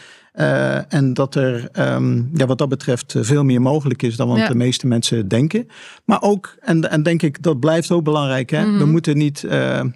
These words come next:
Speaker 1: opnieuw, mooi Nederlands woord, oversellen.
Speaker 2: Mhm.
Speaker 1: Eh, dus het, wat dat betreft is het gewoon eh, belangrijk dat je, eh, heel reëel blijft met wat je op dit moment kan. En,
Speaker 2: Ja.
Speaker 1: en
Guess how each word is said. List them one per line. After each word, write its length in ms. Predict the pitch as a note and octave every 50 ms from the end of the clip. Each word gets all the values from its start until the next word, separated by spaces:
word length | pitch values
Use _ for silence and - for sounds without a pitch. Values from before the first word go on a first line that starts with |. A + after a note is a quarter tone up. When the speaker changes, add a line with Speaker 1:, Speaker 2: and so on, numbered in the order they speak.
| _ - A#3 D3 C#3 -
Speaker 1:
opnieuw, 480 | - B2+ - D#3 C#3+ C#3 C#3 C3+ C3 -
mooi 240 | - C3 B2+ B2+ B2+
Nederlands 320 | B2 B2+ B2 A#2+ B2+ A#2+
woord, 200 | - C#3+ C#3 C#3+
oversellen. 560 | - C3+ B2+ B2 - - D#3+ D3+ E3+ G3 A3 - - - - -
Speaker 2:
Mhm. 180 | G#3 G3+ G3 G3
Speaker 1:
Eh, 220 | D#3+ D3 C#3+ C#3+ C#3 C#3
dus 200 | E3 D#3+ - -
het, 120 | D#3+ -
wat 220 | E3 C3+ D3 C#3+
dat 100 | - E3+
betreft 340 | D#3+ E3 - - D#3 C#3+ -
is 140 | F3 D3 -
het 140 | D#3 C#3+ -
gewoon 400 | - D3+ C#3+ D3 D3 D3 C#3+ - _ _ _ - -
eh, 80 | D3
belangrijk 680 | C3 C3+ C3+ D3 D#3 E3+ F3+ D#3+ D#3 D3 C#3+ C#3+ C3 -
dat 240 | D3+ C#3 C3+ C#3+ -
je, 380 | D#3 C3+ B2+ B2+ B2 B2 B2 -
eh, 420 | - C3 B2+ B2+ B2 B2+ B2 A#2+ A#2+
heel 200 | C#3 D#3 D#3 C#3
reëel 340 | C#3 C3+ C3 C#3+ D#3+ E3+ C#3+
blijft 320 | C#3 C#3 C3+ C3+ C3 -
met 140 | C3+ B2+ B2
wat 140 | C3 A#2+ -
je 60 | C#3
op 100 | A#2 G#2+
dit 160 | D3 D3 C#3+
moment 260 | C3 A#2+ A#2 A2+ A2
kan. 240 | - A2 G#2+ A2+ D3
En, 180 | - C#3 B2 G3
Speaker 2:
Ja. 120 | F#3+ F3
Speaker 1:
en 160 | C#3 C3 C3+